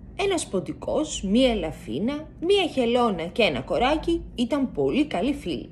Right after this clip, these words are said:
Για να μην τους ενοχλούν οι άνθρωποι, έφτιαξαν τη φωλιά τους βαθιά μέσα στο δάσος. Εκεί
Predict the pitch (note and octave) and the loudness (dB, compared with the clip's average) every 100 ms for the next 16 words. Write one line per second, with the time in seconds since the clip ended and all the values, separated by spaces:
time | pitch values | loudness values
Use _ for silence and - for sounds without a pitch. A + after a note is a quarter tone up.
0 | - - - - - - - - G4 F4+ | -16 -18 -18 -18 -16 -16 -16 0 2 2
1 | E4 F#4 F4 C#4 A3+ D3+ E3+ D3 C#3 C3 | 2 2 2 2 2 0 0 0 0 0
2 | - - E3+ B3 - - - G3 B3 F4 | -2 -6 -6 -8 -10 -18 0 2 2 0
3 | E4 F4 E4 - E3+ C3+ C3 - C4 - | -2 -2 -4 -4 -4 -4 -6 -4 -6 -6
4 | - - A3 D4+ C#4+ G#3+ - D4 G#3 E3 | -10 -8 -2 0 2 2 0 -4 -6 -6
5 | C#3 - - - - - - - - - | -6 -8 -8 -10 -12 -16 -16 -14 -12 -4
6 | F#3+ - F#3+ A#3+ | -4 -2 -4 -4